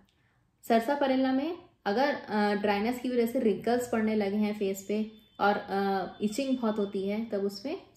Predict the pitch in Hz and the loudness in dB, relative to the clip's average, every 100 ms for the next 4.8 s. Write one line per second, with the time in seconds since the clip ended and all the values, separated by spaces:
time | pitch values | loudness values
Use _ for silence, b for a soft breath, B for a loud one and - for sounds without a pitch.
0 | - 185 208 202 185 185 196 185 175 180 | -6 -4 -4 -4 -4 -6 -6 -8 -8 -8
1 | 180 170 156 160 156 156 - 165 - 180 | -6 -10 -10 -10 -10 -10 -12 -14 -12 -10
2 | 175 - - b b b b _ 269 262 | -12 -14 -20 b b b b _ 4 4
3 | 214 220 262 - 226 208 208 202 247 330 | 4 2 0 -2 0 -2 -2 -2 -2 -4
4 | - - 190 180 165 170 165 | -12 -4 -2 -2 -4 -6 -8